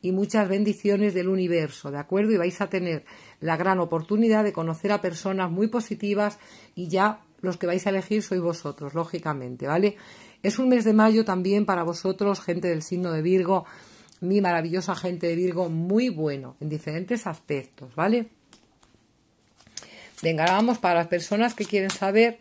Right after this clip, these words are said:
si van a tener noticias a lo largo de semana entrante de su expareja o de esa persona que se ha distanciado de vosotros o de esa persona especial que hace tiempo que no sabéis.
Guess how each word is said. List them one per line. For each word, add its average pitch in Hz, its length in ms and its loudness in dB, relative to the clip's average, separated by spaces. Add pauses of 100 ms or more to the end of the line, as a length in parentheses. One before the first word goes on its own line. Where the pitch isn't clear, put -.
(420)
si 190 100 -2
van 202 160 0
a 202 80 0
tener 175 380 -4
noticias 220 840 -2 (220)
a 190 80 -4
lo 175 100 -2
largo 180 240 0
de 175 80 -2
semana 165 360 -8
entrante 196 640 -4 (180)
de 165 140 -4
su 160 160 -10
expareja 196 720 -4 (1040)
o 196 100 -2
de 175 80 2
esa 170 240 -4
persona 190 500 -2
que 180 120 -4
se 165 120 -10
ha 160 40 -4
distanciado 160 720 -6
de 147 60 -6
vosotros 190 760 -6
o 160 100 -6
de 160 60 -4
esa 160 180 -8
persona 156 380 -10
especial 185 560 -6
que 170 80 -8
hace 160 160 -8
tiempo 165 340 -2
que 165 120 -12
no 147 80 -14
sabéis. 135 440 -8